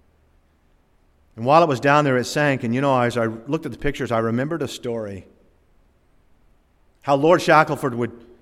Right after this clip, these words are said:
he had this task each week. He would, included sort of, uh, measuring the sea depths nearest the icy shores. And the way they did that was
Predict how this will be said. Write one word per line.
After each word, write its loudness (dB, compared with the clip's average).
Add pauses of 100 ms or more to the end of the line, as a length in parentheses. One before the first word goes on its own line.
he -2
had 4
this -2
task 0
each -6
week. -4
He -6
would, -8
included -6 (280)
sort -4
of, -12 (420)
uh, -16
measuring 0
the -6
sea -6
depths -4
nearest -4
the -8
icy -6
shores. -14 (1400)
And -8
the -2
way 4
they 4
did 2
that 4
was 0